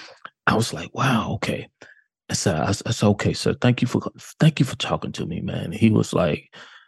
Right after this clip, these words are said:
"Man," he said, "I don't know what to do, man." He said, "I don't, I, I,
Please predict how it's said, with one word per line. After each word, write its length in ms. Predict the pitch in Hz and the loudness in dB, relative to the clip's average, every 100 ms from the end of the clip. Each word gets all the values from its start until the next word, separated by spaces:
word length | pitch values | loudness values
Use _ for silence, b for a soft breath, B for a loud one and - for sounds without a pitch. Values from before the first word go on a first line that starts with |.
| _ 113 | _ 4
"Man," 420 | 110 95 85 - | 6 4 2 -2
he 140 | 110 110 | 2 4
said, 360 | - 98 87 - _ _ _ _ _ _ _ - | 4 4 2 -2 _ _ _ _ _ _ _ 0
"I 280 | 170 - - - | 0 0 -2 2
don't 200 | 107 117 | 4 6
know 60 | 110 | 4
what 120 | - | 0
to 60 | |
do, 240 | 107 123 120 | 2 2 2
man." 300 | 107 - - _ - | -2 -10 -20 _ -6
He 120 | - | -4
said, 180 | - - | -2 0
"I 80 | 107 | 0
don't, 160 | 113 - | -2 -4
I, 100 | - - | -10 -6
I, 120 | - | -2